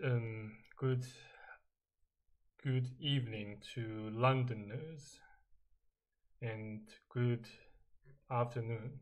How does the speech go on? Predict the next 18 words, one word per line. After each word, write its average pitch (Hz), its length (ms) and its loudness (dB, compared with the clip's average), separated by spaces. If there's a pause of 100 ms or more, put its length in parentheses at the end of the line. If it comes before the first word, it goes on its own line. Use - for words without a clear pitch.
(100)
to 117 100 -6
those 110 460 -4
who 113 120 -4
reside 110 600 0
in 107 360 -8 (1400)
the 120 80 -4
Western 113 880 4 (100)
Hemisphere 120 760 2 (180)
of, 107 260 -6
uh, 104 220 -4
planet 104 400 -4
Earth. 123 460 -8 (1800)
Yeah, 107 200 2
but, 113 180 2 (260)
um, 113 340 0
by, 110 520 2 (1040)
<clears throat> 139 360 6
at 120 280 10